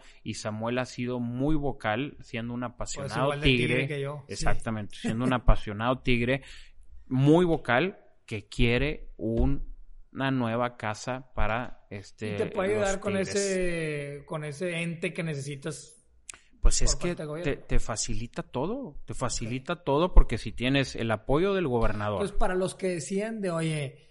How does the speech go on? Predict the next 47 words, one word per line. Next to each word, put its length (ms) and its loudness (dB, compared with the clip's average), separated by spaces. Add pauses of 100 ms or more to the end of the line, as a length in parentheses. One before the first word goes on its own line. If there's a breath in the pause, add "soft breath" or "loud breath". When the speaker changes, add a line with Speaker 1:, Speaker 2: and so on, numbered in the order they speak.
(140)
Speaker 2:
cuando 540 -4
salió 300 -4
con 120 -4
María 240 -2
Julia, 460 -2
de 240 -2
yo 260 -2
voy 160 -2
a, 60 -2
a 320 -10
un 180 -8
estadio 320 -4
nuevo, 380 0
y, 320 -6
y 80 -8
que 140 -6
todos 180 -6
decían, 220 -8
pues, 120 -12
¿tú 160 -6
qué? 240 -4 (360)
Realmente 480 -4
sí 120 -10
tiene 220 -4
un, 400 -8 (160)
pues, 160 -20
sí 100 -8
juega 220 -4
un 80 -4
rol 180 -4
importante. 540 -8 (120)
Speaker 1:
A 60 4
ver, 160 4
pues 160 8
tiene 280 0
mucha 320 0
influencia 560 4
en 100 2
el 100 -2
acontecer, 600 -6
primero 400 6
en 100 2
el 140 2
acontecer 520 -2
del 140 0
Estado, 500 4
¿verdad? 360 -4